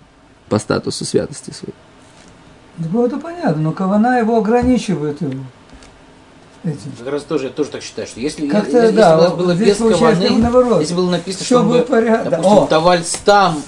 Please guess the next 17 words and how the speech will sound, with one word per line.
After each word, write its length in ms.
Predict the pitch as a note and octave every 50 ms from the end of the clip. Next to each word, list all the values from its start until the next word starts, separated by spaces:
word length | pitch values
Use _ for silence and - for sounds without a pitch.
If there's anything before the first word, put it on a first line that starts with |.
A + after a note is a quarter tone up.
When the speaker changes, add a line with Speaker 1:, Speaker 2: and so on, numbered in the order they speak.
| -
Speaker 3:
и 80 | B2 C#3
мутар, 460 | C#3+ D3 C#3+ - F3+ F3 F3 E3+ E3 -
допустим, 560 | D#3 D3 - - C#3+ - - C#3+ C#3+ C#3 C3+
хулин, 260 | - - - F#3 G3+
Speaker 2:
Только 240 | A3 F#3 D3+ C#3 C#3+ D3
Speaker 3:
но 60 | C#3
асур 180 | C#3+ F#3 F3 D3+
Speaker 2:
хулин. 160 | C#3+ C#3 B2+
Speaker 3:
маасер, 380 | B2 C3 - - - A#3+ A#3 G#3
это 140 | - -
Speaker 2:
О! 60 | D#3+ D#3
Speaker 3:
было 100 | D3 -
бы 120 | E3 D3
более 320 | C3 C#3 D#3 D3+ C3+ A#2
понятно. 320 | - - A2+ - - - G3
Speaker 2:
Это 80 | F#3+
как-то 460 | - A3 F#3 - - G3 G3 F#3 F3